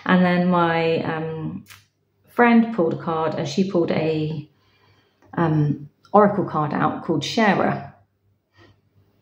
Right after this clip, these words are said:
So that's backing up exactly what I'm saying now. And she, she said to me, "Yeah, no one to share life with is my regret." Um,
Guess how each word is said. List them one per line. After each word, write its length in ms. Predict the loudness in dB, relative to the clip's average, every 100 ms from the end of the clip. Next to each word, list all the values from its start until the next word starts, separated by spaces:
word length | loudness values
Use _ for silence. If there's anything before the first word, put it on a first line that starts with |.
| _ _ -20 -20 _ _ _ _ _ _ _ _ _ _ _ _ _
So 180 | -2 4
that's 380 | 4 2 -4 -4
backing 420 | -2 0 2 2
up 140 | 2
exactly 380 | -2 -2 -2 -2
what 100 | 0
I'm 200 | 0 -2
saying 420 | 2 2 4 2
now. 340 | 2 2 0 -2
And 120 | -8
she, 400 | 0 2 2 -2
she 720 | -10 2 6 6 4 -4 -16 -20 _
said 360 | -6 -2 -2
to 80 | -2
me, 240 | -2 -2 0
"Yeah, 280 | 0 2
no 200 | 2 4
one 200 | 4 2 -2
to 80 | -4
share 260 | -2 0
life 320 | 0 0 -2
with 340 | -2 -4 -6 -14 _ _ _ _ _ _
is 120 | -2
my 160 | 2 2
regret." 560 | 2 2 0 0 -8 -16 -18 _ _ _ _ _ _ _ _ _ _ _ _ -20 -20 -20 -4
Um, 520 | 2 4 4 2 -2